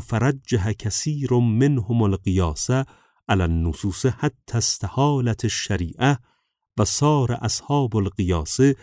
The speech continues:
اصحاب شریعة جدیدة. تا اینکه این سنت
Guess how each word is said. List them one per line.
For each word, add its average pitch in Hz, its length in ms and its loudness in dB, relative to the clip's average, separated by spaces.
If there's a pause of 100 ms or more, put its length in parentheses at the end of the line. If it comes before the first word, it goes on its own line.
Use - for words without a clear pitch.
(340)
اصحاب 120 1000 0
شریعة 110 1040 -2
جدیدة. 87 600 -4 (800)
تا 90 160 0
اینکه 87 240 -2
این 92 100 2
سنت 120 540 2